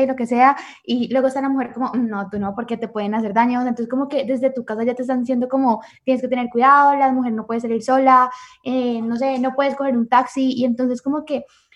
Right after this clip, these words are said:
en verdad, o sea, yo soy como esas personas como que, "Ok,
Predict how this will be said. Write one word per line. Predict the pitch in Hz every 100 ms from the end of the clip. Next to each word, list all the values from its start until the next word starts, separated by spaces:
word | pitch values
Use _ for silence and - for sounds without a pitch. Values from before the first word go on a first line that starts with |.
| _ -
en | 269
verdad, | 269 247 233 220 220 - - _
o | 214
sea, | 233 190
yo | 254 269 285
soy | 240
como | 254 262
esas | 254 233
personas | 233 233
como | - 240
que, | 247
"Ok, | 202 190